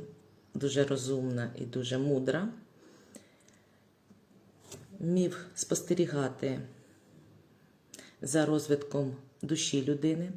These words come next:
за розвитком світосприйняття. Тому Оскар Вайльд.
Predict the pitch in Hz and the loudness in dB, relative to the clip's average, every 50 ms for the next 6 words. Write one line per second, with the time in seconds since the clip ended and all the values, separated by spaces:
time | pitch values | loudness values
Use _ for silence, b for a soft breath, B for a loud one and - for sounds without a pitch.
0 | - B B B B B B B 131 - 170 165 175 165 160 160 165 165 - - | -10 B B B B B B B 0 2 2 2 2 2 4 4 2 2 2 -2
1 | 151 147 - - - 165 160 - 143 - - - - 147 143 139 135 139 135 - | 0 0 0 0 0 0 0 0 -2 -2 -2 -2 -2 -2 -2 -2 -4 -6 -10 -10
2 | - - 127 120 117 117 - - _ _ _ - - - - 160 147 147 156 165 | -8 -6 -6 -4 -6 -8 -14 -20 _ _ _ -20 -10 -4 0 0 2 2 2 2
3 | 160 160 165 - 135 131 - - - 143 139 - 127 123 123 123 123 127 123 123 | 0 -2 -2 -4 -4 -4 -2 -2 -2 -2 -2 -2 -4 -6 -6 -6 -6 -8 -8 -12